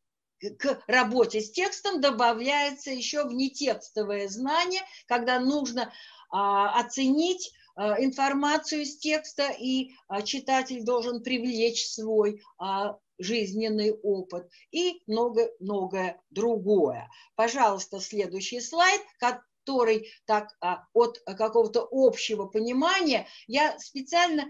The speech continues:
несколько слайдов включила из общих концептуальных подходов для того, чтобы дальше мы смогли более осознанно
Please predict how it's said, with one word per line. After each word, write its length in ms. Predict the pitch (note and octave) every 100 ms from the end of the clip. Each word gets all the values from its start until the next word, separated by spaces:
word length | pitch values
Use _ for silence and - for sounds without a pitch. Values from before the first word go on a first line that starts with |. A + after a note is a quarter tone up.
| -
несколько 420 | C4+ D4 D4 C4
слайдов 480 | C#4 - C#4 C4 C4
включила 560 | - B3+ C4 - C#4+ A#3+
из 180 | A3+ G#3
общих 360 | G#3+ - G#3+
концептуальных 840 | G#3+ G#3+ G#3+ G#3+ A#3 G#3 F3+ F#3+ -
подходов 560 | C4 C4 - G4 F4 A#3+
для 160 | G#3+
того, 380 | A3 A3 G#3+ G3+
чтобы 420 | F#3+ A#3 G#3+ F#3+
дальше 480 | F3+ B3+ E4+ - E4 - _
мы 140 | D4+ D#4
смогли 480 | C#4 B3+ A3+ C4
более 500 | B3+ G3 A3 A#3 B3
осознанно 720 | F#3+ F#3+ A3+ A3+ A3 G3+ F#3+